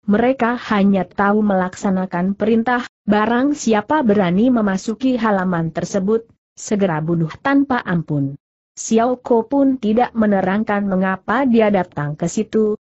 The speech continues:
situasi saat ini sudah mencapai saat di mana orang tak dapat menjelaskan masalahnya dengan perkataan. Yang harus dilakukan olehnya sekarang adalah merobohkan orang-orang itu.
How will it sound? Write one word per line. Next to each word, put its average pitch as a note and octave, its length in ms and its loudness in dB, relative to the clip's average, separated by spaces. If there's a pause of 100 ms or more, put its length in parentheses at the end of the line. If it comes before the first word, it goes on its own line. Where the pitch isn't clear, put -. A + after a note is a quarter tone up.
situasi B3+ 640 0
saat G3 480 -4
ini G#3 240 0
sudah G3 400 0
mencapai G#3 560 0
saat - 400 -6
di G#3+ 160 -2
mana G#3 320 0
orang G3+ 400 0
tak - 160 -4
dapat F3+ 320 -4
menjelaskan G3+ 720 0
masalahnya G#3 880 0
dengan G#3+ 320 2
perkataan. F3 800 -4 (400)
Yang G#3 320 2
harus G3+ 320 0
dilakukan G3 800 -2
olehnya A3 480 0
sekarang G3+ 640 -2
adalah G#3 560 0
merobohkan G3+ 800 0
orang-orang F#3+ 720 0
itu. D#3 400 -2